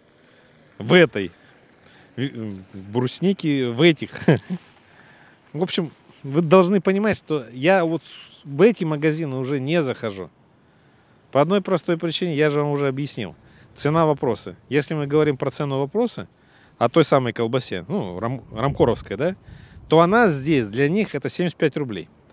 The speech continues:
Даже при продаже за девяносто рублей они всё равно себе двадцать пять за-, зарабатывают. Понимаете? Всё сделано из говна, но первоначальная цена вопроса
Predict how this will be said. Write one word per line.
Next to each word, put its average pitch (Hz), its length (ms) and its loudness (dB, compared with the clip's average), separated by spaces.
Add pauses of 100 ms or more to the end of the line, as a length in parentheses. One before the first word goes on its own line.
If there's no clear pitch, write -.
(400)
Даже 175 260 4
при 185 140 2
продаже 185 380 4
за 156 140 0
девяносто 185 520 0
рублей 147 280 0
они 139 140 0
всё - 180 -4
равно 151 180 0
себе 120 220 -6
двадцать 120 300 -2
пять 131 160 -2
за-, 107 120 -10
зарабатывают. 104 640 -6 (1160)
Понимаете? 160 500 -2 (760)
Всё 185 300 -2
сделано 143 460 0
из 135 440 -2
говна, 127 440 -2
но 139 500 6 (420)
первоначальная 131 640 2
цена 123 280 -4
вопроса 101 480 -8